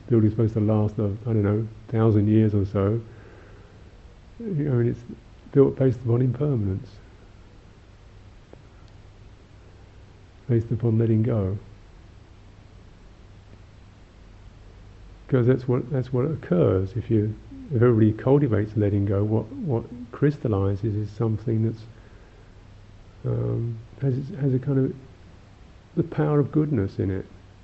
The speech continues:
rather than the power of ambition or possession in it, the power of truth in it, the power of generosity in it. And all these are places, goodness and generosity and kindness, these are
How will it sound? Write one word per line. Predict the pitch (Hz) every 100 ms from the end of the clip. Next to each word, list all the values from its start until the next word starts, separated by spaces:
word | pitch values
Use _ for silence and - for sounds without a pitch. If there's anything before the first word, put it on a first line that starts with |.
| - - - -
rather | 120 113
than | 113
the | 110
power | 110 120 113 113 113
of | 110 - - - - -
ambition | 113 110 117 113 127 110 113
or | 110 110
possession | 110 113 117 120 120 104
in | 95
it, | 98 - - - - - - - - - - - -
the | -
power | 120 117
of | 113
truth | - 131 123 -
in | 110
it, | 101 - - - - - - - - - - -
the | -
power | 113 110
of | 107
generosity | 117 110 113 110 - 110
in | 104 104
it. | 104 - - - - - - - - - - - - -
And | 131 113
all | 113
these | 110 107 107
are | 107 107 110 - - - -
places, | - 117 117 - 110 107 - -
goodness | 123 110 113 110
and | 120 107
generosity | 110 107 110 107 - 113 107
and | 107
kindness, | 110 110 107 110 110
these | 113 120 117
are | 120